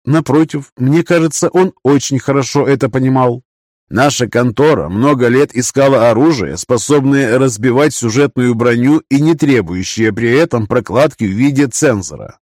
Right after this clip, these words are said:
И чем же вам не по нраву цензоры? Они встречаются очень редко, и они люди. Люди, обладающие особым даром,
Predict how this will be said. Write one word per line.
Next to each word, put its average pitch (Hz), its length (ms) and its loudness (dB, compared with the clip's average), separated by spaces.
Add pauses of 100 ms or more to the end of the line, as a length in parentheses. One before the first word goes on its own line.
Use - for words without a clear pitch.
(500)
И 170 100 0
чем 139 280 0
же 139 120 0
вам 147 200 2
не 147 80 2
по 143 100 0
нраву 143 320 2
цензоры? 127 600 -2 (320)
Они 120 380 2
встречаются 127 760 0
очень 143 400 0
редко, 90 540 -4 (100)
и 120 160 0
они 135 460 2
люди. 107 560 0 (380)
Люди, 131 400 2
обладающие 131 880 0
особым 151 500 2
даром, 98 420 -2